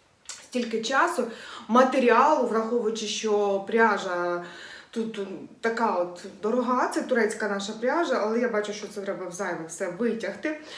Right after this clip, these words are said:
І, можливо, я все ж таки вирішила, що мені треба побільше наповнювати, а виходить, що ні. І, можливо, все буде чудово. О, ось дивіться. Ось так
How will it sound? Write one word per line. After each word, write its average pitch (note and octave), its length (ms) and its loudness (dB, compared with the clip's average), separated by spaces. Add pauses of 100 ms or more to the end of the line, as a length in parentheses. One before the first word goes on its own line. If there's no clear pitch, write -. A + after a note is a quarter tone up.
(280)
І, A3+ 220 -4
можливо, G3+ 800 -2 (400)
я F#3+ 160 -6
все F#3 160 -12
ж G3+ 100 -12
таки G3+ 180 -12
вирішила, F#3 460 -6
що F3+ 140 -12
мені F3+ 160 -14
треба F3+ 260 -8
побільше G3 520 -10
наповнювати, C4 800 -6 (380)
а A#3+ 260 -2
виходить, G#3+ 480 -4
що - 220 -8
ні. A3 520 -2 (440)
І, A3+ 140 -6
можливо, G#3+ 400 -4
все G#3 220 -6
буде A3 340 -6 (600)
чудово. - 440 -12 (120)
О, F#3+ 40 -16 (360)
ось - 140 -20
дивіться. E3+ 360 -16 (840)
Ось G#3+ 140 -10
так - 160 -14